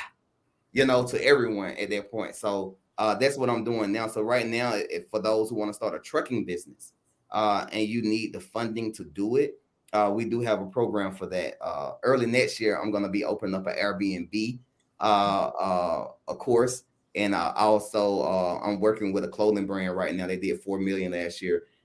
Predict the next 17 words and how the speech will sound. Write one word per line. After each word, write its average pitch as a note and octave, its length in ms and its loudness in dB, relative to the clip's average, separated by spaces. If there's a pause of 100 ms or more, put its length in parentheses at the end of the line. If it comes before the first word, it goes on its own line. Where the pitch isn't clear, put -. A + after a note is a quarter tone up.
(120)
and F#2 320 0
it's D2+ 120 -6
about, F2 360 -2
uh, F2 80 -4
be F#2 160 -2
a E2+ 60 0
clothing F#2+ 360 -2
brand F2 260 -8
that's E2 200 -10
about - 180 -6
to - 60 -20
get A#1+ 160 -8
launched. E2 300 -10
So - 80 -6
all G#2 300 6
of G#2+ 80 4
them G2 360 0